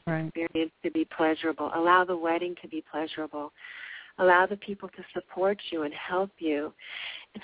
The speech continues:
Speaker 2: gonna be their own way. It's gonna be the way they think is best. But how can we be grateful for their gesture? How can we appreciate that? And constantly having the focus of the love with your partner and allowing it to be pleasurable.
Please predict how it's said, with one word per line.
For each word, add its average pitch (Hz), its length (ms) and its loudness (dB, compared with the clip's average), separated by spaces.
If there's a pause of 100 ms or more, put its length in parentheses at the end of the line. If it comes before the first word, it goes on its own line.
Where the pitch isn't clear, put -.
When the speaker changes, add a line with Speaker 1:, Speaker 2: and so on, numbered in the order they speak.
Speaker 2:
gonna 302 200 10
be 269 200 6
their 214 160 8
own 185 260 6
way. 147 360 0
It's 156 180 -10
gonna 202 180 -4
be 214 140 -6
the 202 120 -4
way 165 340 -4 (320)
they - 160 -12
think 165 200 -4
is 160 100 -8 (100)
best. 156 340 -2 (140)
But 190 100 -6
how 208 220 2
can 208 340 -4
we 190 440 -2
be 175 100 0
grateful 175 540 4 (100)
for 165 180 4
their 160 160 2
gesture? 160 580 0
How 156 140 -2
can - 180 -8
we 160 160 2
appreciate - 720 0
that? 82 200 2 (640)
And 196 120 -4
constantly 214 580 4
having 196 420 6
the 185 80 2 (100)
focus 190 440 6 (140)
of 156 160 -4
the 160 80 2
love 156 260 6
with 196 180 -2
your 247 80 6
partner 165 560 -4 (580)
and 165 100 2
allowing 165 460 8
it 202 120 2
to 208 100 -4
be 214 120 4
pleasurable. 160 840 -2